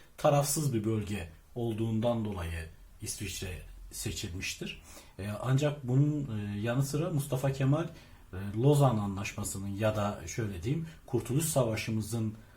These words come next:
anlaşmasının, e, İzmir'de yapılması gerektiğini söylemiştir. Ve bu, e, önemli bir husustur. Çünkü İzmir'de yapılmasını istemesinin sebebi Yunanlıların İzmir'e vermiş olduğu zararı, zayiatı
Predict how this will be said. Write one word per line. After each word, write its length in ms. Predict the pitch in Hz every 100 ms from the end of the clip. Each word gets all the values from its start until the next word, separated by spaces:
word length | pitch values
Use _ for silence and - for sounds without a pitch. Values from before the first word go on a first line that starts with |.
| -
anlaşmasının, 880 | 110 107 107 - 104 - 135 233 240
e, 340 | 104 104 - 185
İzmir'de 400 | 175 143 107 107
yapılması 600 | 104 98 107 101 - 98
gerektiğini 680 | 95 95 - 95 92 87 82 - -
söylemiştir. 840 | - - 104 95 101 - - - - - - 127
Ve 160 | 143 143 - 101 110
bu, 280 | 196 - -
e, 300 | 107 110 120
önemli 400 | 127 143 165 165
bir 160 | 120
husustur. 600 | 98 110 - 107 - 202 -
Çünkü 380 | 143 131 156 160 - - - -
İzmir'de 720 | 147 156 151 135 127 123 104 92
yapılmasını 640 | 110 113 120 117 117 170 165
istemesinin 520 | - 127 110 - 107
sebebi 520 | - 165 120 123 - - - - - 113
Yunanlıların 720 | 127 151 151 139 127 151 175
İzmir'e 540 | 143 143 143 131 131
vermiş 400 | 120 123 143 139
olduğu 560 | 123 123 117 107 107 104 - - - 107
zararı, 720 | 101 123 123 110 95 104 98
zayiatı 760 | 120 127 127 120 110 -